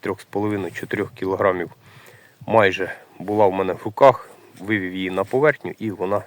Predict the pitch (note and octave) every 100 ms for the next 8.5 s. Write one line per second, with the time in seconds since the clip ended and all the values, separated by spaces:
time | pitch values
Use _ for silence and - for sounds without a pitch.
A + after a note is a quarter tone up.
0 | _ - G2 F#2 - F#2 - - - -
1 | - - - - _ - F#2+ F2+ F2 F2
2 | F2 - - - - - D#3 G3 - -
3 | - - _ _ _ G#2 G2 B2+ C3+ -
4 | _ _ A2 G#2+ - - F2 - _ _
5 | _ - G#2 - - G2+ G2 - G#2 G2
6 | A2 - - - - G#2+ G2+ F2+ F#2 G2+
7 | - F#2 G2 A#2+ A#2 G2+ - - - -
8 | _ - F#2 G2+